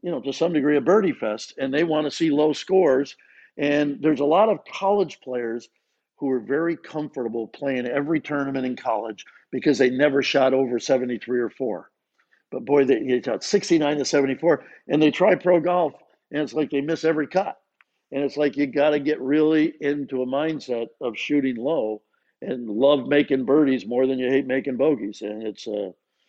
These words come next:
it's a big change of mindset. It's a mind shift. And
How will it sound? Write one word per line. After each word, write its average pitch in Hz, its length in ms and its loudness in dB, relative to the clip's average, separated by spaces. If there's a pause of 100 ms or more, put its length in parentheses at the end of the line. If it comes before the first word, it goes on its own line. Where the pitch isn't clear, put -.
(240)
it's 127 220 -6
a 120 40 0
big 143 260 0
change 156 340 0
of 127 80 0
mindset. 143 320 -2
It's 113 180 -4
a 139 60 -2
mind 170 320 2
shift. 101 320 -6 (180)
And 120 420 -8